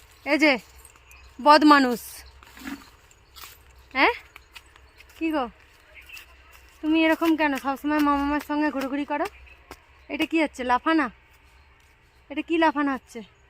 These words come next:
হ্যাঁ? হরে কৃষ্ণ, হরে কৃষ্ণ, এদিকে শোনো কি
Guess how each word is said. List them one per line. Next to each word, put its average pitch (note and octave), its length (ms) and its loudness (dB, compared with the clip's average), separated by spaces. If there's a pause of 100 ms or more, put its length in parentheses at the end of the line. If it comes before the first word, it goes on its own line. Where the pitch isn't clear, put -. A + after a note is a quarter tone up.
(760)
হ্যাঁ? F#4 240 6 (760)
হরে D#4 200 2
কৃষ্ণ, F4+ 220 2 (1800)
হরে D4 140 -6
কৃষ্ণ, F4 240 -4 (120)
এদিকে F4 240 -2
শোনো F4 220 0 (1900)
কি D#4+ 80 -10